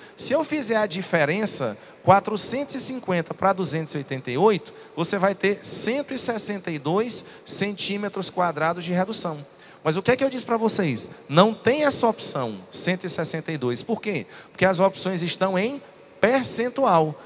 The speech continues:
Então, como é que eu vou fazer isso pra trabalhar, pra, pra, é, transformar numa porcentagem? O que é que eu preciso saber?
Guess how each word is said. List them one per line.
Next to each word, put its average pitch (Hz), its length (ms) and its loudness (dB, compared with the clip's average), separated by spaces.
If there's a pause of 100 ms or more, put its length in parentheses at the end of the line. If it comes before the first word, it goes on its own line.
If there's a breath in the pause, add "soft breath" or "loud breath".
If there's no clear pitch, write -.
(140)
Então, 233 160 4
como 247 160 2
é 277 80 2
que 302 80 -4
eu 302 60 2
vou 294 120 6
fazer 220 360 2
isso 220 160 -2
pra 220 100 -2
trabalhar, 202 480 0
pra, 180 200 0
pra, 175 260 0 (160)
é, 143 340 0
transformar 185 640 2
numa 208 340 0 (320 loud breath)
porcentagem? 175 800 4 (300 loud breath)
O 180 80 0
que 240 120 4
é 269 60 8
que - 80 2
eu 277 80 6
preciso 240 400 0
saber? 160 460 -4